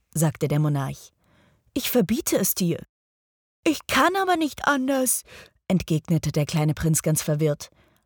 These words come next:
„Ich hatte eine lange Reise und habe nicht geschlafen.“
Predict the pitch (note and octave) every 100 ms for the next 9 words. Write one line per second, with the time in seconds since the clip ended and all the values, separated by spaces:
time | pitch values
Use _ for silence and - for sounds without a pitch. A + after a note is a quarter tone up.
0 | _ _ - A3+ G#3+ G3+ G#3 G3 F#3 F3
1 | E3+ D#3 E3 A#3+ C#4 - - - B3 B3
2 | C4+ C4 - C#4 - C#4+ E4 - G#3+